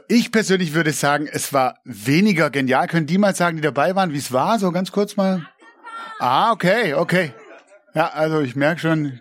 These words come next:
ein bisschen mehr Stimmung könnte da. <laughs> Okay, ich bin super dankbar, in dieser Kirche zu sein, mit so tollen Mitarbeiterinnen und Mitarbeitern. Und wir hatten wirklich,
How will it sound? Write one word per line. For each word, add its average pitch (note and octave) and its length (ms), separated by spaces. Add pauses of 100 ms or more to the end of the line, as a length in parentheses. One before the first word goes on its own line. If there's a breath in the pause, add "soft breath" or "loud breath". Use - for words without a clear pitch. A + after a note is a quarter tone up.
ein C#3 100
bisschen E3 200
mehr D#3+ 180
Stimmung F#3+ 300
könnte G3 280
da. F3 200
<laughs> - 1120 (1900 loud breath)
Okay, A3+ 500
ich G3+ 140
bin G3 280
super B3 420
dankbar, F#3+ 520
in F3+ 100
dieser E3+ 220
Kirche A3+ 340
zu G3+ 160
sein, F3 320
mit D#3+ 140
so F#3 140
tollen G3+ 460
Mitarbeiterinnen F3 760
und D3+ 40
Mitarbeitern. D3 680
Und C3+ 280
wir C#3 120
hatten C#3 220
wirklich, D3+ 260